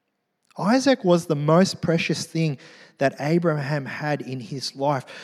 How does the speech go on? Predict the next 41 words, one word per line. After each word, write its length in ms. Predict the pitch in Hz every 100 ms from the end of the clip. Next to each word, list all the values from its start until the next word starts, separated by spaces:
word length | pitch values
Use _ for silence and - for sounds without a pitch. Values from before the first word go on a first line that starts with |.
| -
So 200 | - 208
there's 220 | 190 202
an 80 | 214
element 400 | 226 320 339 233
where, 300 | 170 185 175 - - -
as 120 | 185 202
much 200 | 285 277
as 160 | 165
we, 260 | 156 208 202
oh, 160 | 175 180
you 160 | 185 156
know, 60 |
if 200 | 135 160
you've 160 | 180 170
read 160 | 196
the 60 | 170
story, 440 | - - 143 139
you 120 | 135 131
know, 100 | 107
you, 180 | 143
you'll 220 | 151 143 151
know 240 | 156 165
where 160 | 143 120
we 120 | 135
end, 200 | 156 123
but 140 | 135 - _ _ _ _ _ -
I 100 | 214
think 180 | 311
there's 160 | 302 202
a 60 | 143
point 380 | - 170 143
where 260 | 131 135 135 - _ _ _ _ _ _
we, 380 | 139 - 151 156
we 120 | 170
just 220 | 202 -
have 140 | - -
to 60 | -
pause 380 | - 160 165 156
and 80 |
understand 640 | 139 143 127 - 117 127 147
that. 180 | 277